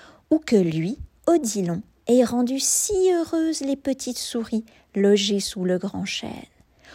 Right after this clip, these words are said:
ou que le Père Noël lui ait apporté un lapin en peluche.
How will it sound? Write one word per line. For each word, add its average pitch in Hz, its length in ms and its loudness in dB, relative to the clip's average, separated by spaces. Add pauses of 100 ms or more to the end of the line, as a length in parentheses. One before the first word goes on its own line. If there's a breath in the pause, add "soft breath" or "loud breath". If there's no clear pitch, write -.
(360 loud breath)
ou 208 120 4
que - 140 0
le 170 180 2
Père 240 280 4
Noël 202 460 2 (300 soft breath)
lui 196 260 6
ait 175 220 4
apporté 226 640 -4 (260)
un 180 160 -2
lapin 185 540 -4
en 180 140 -6
peluche. - 840 -6